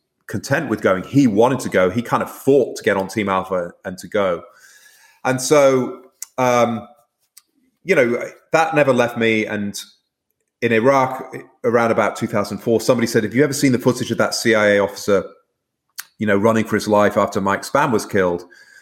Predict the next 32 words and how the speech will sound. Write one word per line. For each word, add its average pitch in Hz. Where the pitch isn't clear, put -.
And 98
I 98
hadn't, 113
and 104
I 101
watched 110
it, 98
and 98
it 101
was 98
a 107
guy 107
called 104
David 101
Tyson, 101
who 101
was, 92
uh, 92
an 98
Uzbek 113
linguist 101
and 87
C 117
I 104
A 98
case 98
officer 95
based 101
in 95
Tashkent, 92
um, 90
who 104